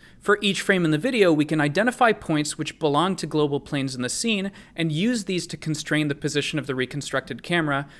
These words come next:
resulting in a significantly more accurate reconstruction. So let me show an illustrated example. If this is our first frame and we start walking around the building,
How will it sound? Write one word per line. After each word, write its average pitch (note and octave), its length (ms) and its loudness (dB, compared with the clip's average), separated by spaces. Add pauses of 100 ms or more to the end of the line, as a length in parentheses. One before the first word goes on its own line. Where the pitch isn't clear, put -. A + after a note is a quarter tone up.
(120)
resulting F#3+ 440 2
in E3 80 0
a D3+ 40 2
significantly E3 800 -2
more C3+ 220 0
accurate C3 480 -4
reconstruction. - 720 -10 (840)
So G#3 220 6
let F3 160 2
me G#3 60 2
show G#3 200 4
an F3+ 60 2
illustrated E3 560 2
example. A#2+ 500 -8 (320)
If - 160 0
this C#4+ 180 0
is G3+ 120 2
our E3 80 6
first A#3 340 4
frame B2+ 460 -2
and F3 100 0
we F#3+ 80 0
start E3 300 4
walking D#3 340 6
around C#3 240 2
the C#3 80 0
building, D#3 440 4